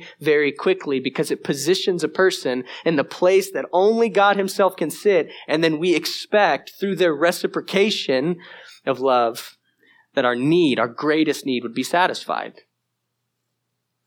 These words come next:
Jesus says it's both love of God and love of others that fulfills the whole law. It's not either or, but it's both and.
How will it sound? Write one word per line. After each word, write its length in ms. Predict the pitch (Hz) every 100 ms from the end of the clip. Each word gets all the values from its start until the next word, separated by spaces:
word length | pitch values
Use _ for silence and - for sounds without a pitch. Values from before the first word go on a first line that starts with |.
| _ -
Jesus 340 | 151 143 139
says 280 | - 120 117
it's 120 | 107
both 300 | - 127 -
love 180 | 135 143
of 140 | 151
God 320 | 156 151 143
and 240 | 131 131 123
love 160 | 123
of 100 | 113
others 460 | 123 143 123 104 107
that 140 | -
fulfills 580 | - 120 - 147 165 160
the 100 | 151
whole 300 | - 127 117
law. 360 | 117 104 104 -
It's 180 | 117 -
not 220 | 139 156
either 300 | 170 160 165
or, 460 | 165 180 170 120 120
but 160 | 123 120
it's 100 | -
both 400 | 131 120 117 - - - -
and. 540 | 156 143 - 139 _